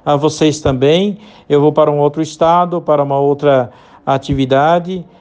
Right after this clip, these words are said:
mas terei sempre Cascavel presente na minha vida. Foram, foram mais de vinte e sete anos de trabalho aqui nessa cidade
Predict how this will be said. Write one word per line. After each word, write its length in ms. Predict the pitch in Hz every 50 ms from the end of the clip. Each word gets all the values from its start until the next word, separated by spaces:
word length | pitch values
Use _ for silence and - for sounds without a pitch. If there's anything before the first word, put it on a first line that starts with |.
| _ _ _
mas 580 | 143 139 143 147 156 165 156 - - - - - _ _ _
terei 300 | - 160 160 156 160 156
sempre 320 | 156 - 185 190 185 196
Cascavel 480 | 185 190 170 - - 165 147 143 151 147
presente 480 | 147 - 139 131 120 139 139 139 139 139
na 100 | 135 135
minha 220 | 135 135 131 123
vida. 480 | 113 127 139 156 175 170 185 185 180 180 - - - - - _ _
Foram, 420 | _ - - - 147 147 151 156 165
foram 300 | - - 160 151 147 147
mais 240 | 151 160 170 160
de 80 | 147 151
vinte 160 | 156 156 147
e 20 | -
sete 300 | - 151 147 147 - 143
anos 260 | 139 143 143 147 131
de 100 | 135 139
trabalho 460 | 139 139 135 131 131 131 127 131 131
aqui 160 | 127 - 143
nessa 260 | 135 131 120 - 156
cidade 560 | 139 - - 175 147 139 143 156 160 160 160